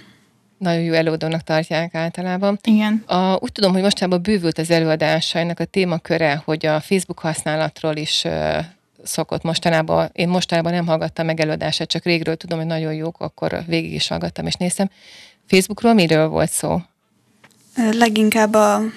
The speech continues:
Speaker 3: veszélyek felhívására, ö, arról volt szó, és, ö, megmond-,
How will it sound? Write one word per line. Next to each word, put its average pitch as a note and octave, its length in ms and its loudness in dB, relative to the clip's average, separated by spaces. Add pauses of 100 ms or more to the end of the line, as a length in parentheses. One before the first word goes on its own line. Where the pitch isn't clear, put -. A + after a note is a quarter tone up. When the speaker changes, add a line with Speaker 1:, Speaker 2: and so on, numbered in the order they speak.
(440)
Speaker 3:
veszélyek G#3+ 580 4
felhívására, G3+ 1040 -2 (560)
ö, G3 300 0 (640)
arról G3 260 2
volt G3 440 0
szó, A3 320 4 (640)
és, G3+ 520 4
ö, G3+ 360 2 (1200)
megmond-, G3+ 640 2